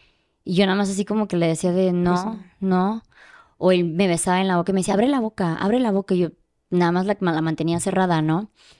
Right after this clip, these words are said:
Speaker 1: Pero yo nunca, eh, fuera del, del me siento increíblemente incómoda, que awkward, cero se me antoja darle un beso a eso,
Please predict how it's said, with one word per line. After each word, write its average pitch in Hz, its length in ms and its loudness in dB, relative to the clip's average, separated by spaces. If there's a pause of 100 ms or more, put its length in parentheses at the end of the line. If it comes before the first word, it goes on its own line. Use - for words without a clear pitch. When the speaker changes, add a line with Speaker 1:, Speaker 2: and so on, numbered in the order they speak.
(840)
Speaker 1:
Pero 208 180 6
yo 208 200 4
nunca, 214 760 2 (160)
eh, 156 800 -2
fuera 220 320 6
del, 208 300 4
del 180 220 2
me 175 140 0
siento 202 300 0
increíblemente 196 760 4
incómoda, 180 800 2
que 175 140 2
awkward, 190 360 4
cero 202 380 4
se 233 100 0
me 202 60 2
antoja 175 280 2
darle 180 180 4
un 185 80 2
beso 175 200 2
a 156 140 2
eso, 185 400 0